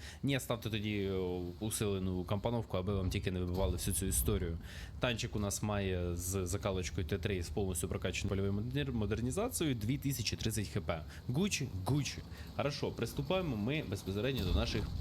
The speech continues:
перків. Перки у вас на екрані, все вроді понятно. Якщо ви не поняли, чому ви не бачите тут інтуїції, відповім вам на питання. В цій конченій ігрі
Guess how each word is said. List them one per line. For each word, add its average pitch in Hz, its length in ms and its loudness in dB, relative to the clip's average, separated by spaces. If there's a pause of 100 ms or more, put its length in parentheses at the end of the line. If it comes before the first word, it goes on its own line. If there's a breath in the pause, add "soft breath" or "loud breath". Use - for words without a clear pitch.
перків. 110 440 0
Перки 151 260 2
у 104 60 2
вас 95 260 2
на 123 420 2
екрані, 160 520 0 (420 loud breath)
все - 180 0
вроді 107 600 2
понятно. 123 680 2 (340 loud breath)
Якщо 123 420 0
ви 123 100 2
не 127 100 2
поняли, 120 360 0
чому 135 260 2
ви 131 100 4
не 127 100 2
бачите 120 280 2
тут 123 160 0
інтуїції, 117 640 2
відповім 104 400 2
вам 139 140 2
на 117 80 2
питання. 90 420 0
В - 80 -4
цій 147 280 2
конченій 104 600 0
ігрі 95 300 4